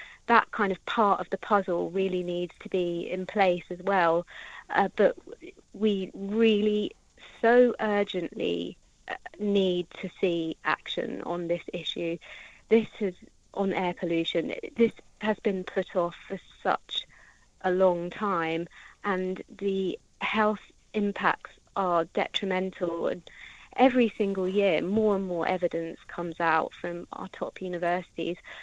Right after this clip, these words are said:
about how air pollution is linked to a whole range of different debilitating human illnesses and diseases, from cancer to dementia to C O P D, um,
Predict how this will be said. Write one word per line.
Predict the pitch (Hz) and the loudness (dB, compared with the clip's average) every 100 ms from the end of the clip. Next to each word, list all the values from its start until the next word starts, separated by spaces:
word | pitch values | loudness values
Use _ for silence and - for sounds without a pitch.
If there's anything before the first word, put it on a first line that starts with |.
| - - | -14 -6
about | - 196 | 0 0
how | - 196 185 | 0 0 0
air | - 185 | 0 -4
pollution | - 196 190 - 185 | -4 -4 -4 -4 -4
is | 180 175 - - - | -4 -4 -8 -16 -8
linked | 196 208 190 - - | 0 2 2 -2 -8
to | - 196 - | -2 -2 -2
a | |
whole | - 202 202 | -2 0 2
range | 202 220 214 196 190 | 2 4 4 2 0
of | 190 | -6
different | - 180 - 175 - - - - - - - - | -6 -6 -4 -4 -4 -12 -18 -18 -20 -20 -4 2
debilitating | 220 214 214 - 208 196 - 185 185 - | 6 8 6 4 2 2 0 -2 -2 -4
human | - 226 214 202 190 | -4 0 2 4 2
illnesses | - 220 220 196 180 175 | 2 4 2 2 0 0
and | 180 180 | -2 -4
diseases, | 185 190 202 214 156 160 160 - | -4 -2 0 0 0 0 -2 0
from | 175 170 165 | 0 2 -2
cancer | - 185 185 160 185 180 | -4 -2 -2 0 0 0
to | 190 | -2
dementia | 180 180 180 180 - 175 175 | -4 -2 -2 -2 0 0 0
to | 185 175 165 - - | 2 2 2 -4 -4
C | 202 | 0
O | 180 175 | 2 0
P | 185 170 | -4 -2
D, | 190 233 220 220 - - - - - - - - - | 4 6 6 0 -4 -12 -16 -16 -16 -18 -20 -6 4
um, | 208 196 190 185 190 | 6 6 4 2 -2